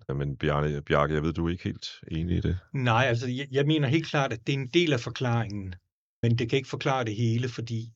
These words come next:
Speaker 2: øh, Enhedslisten lå jo i en meget stor del af valgperioden over det gamle valgresultat. Øh, og så er de sævet her på det seneste.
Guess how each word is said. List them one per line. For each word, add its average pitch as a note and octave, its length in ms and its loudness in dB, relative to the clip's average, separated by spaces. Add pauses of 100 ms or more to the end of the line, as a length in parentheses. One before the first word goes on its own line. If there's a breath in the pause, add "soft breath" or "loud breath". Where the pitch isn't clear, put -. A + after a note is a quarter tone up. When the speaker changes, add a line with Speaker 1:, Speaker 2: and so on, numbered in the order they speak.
Speaker 2:
øh, A2 320 -4
Enhedslisten C3+ 760 0
lå C3 260 4
jo A#2+ 160 -2
i A#2 80 -8
en A2+ 140 0
meget C#3 200 2
stor D3 220 0
del B2 220 -2
af G#2 60 -4
valgperioden A#2 720 2 (320 loud breath)
over D#3 280 6
det A#2 160 0
gamle A#2 340 0
valgresultat. A2 880 -2 (680)
Øh, A#2 240 0
og A2+ 80 0
så D3 120 2
er C3+ 100 6
de B2+ 220 -4
sævet C3+ 580 4
her A2+ 260 2 (320)
på C3+ 80 -2
det A#2 120 -2
seneste. A#2+ 520 0